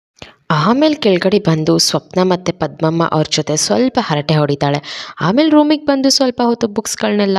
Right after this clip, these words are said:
ಓದ್ತಾ ಕುತ್ಕೊಂತಾಳೆ. ದಿನ ಹೇಗ್ ಕಳೀತು ಅವಳಿಗೆ ಗೊತ್ತೇ ಆಗಲ್ಲ.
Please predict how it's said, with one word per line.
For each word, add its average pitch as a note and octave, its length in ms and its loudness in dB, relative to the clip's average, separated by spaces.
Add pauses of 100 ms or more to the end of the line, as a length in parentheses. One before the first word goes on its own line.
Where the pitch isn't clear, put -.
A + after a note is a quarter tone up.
ಓದ್ತಾ F#3 320 -2
ಕುತ್ಕೊಂತಾಳೆ. D#3 880 -4 (140)
ದಿನ C#3+ 180 -2 (100)
ಹೇಗ್ F3 380 0
ಕಳೀತು F3+ 460 0
ಅವಳಿಗೆ D#3+ 420 0
ಗೊತ್ತೇ F3 300 -2
ಆಗಲ್ಲ. D#3+ 300 -2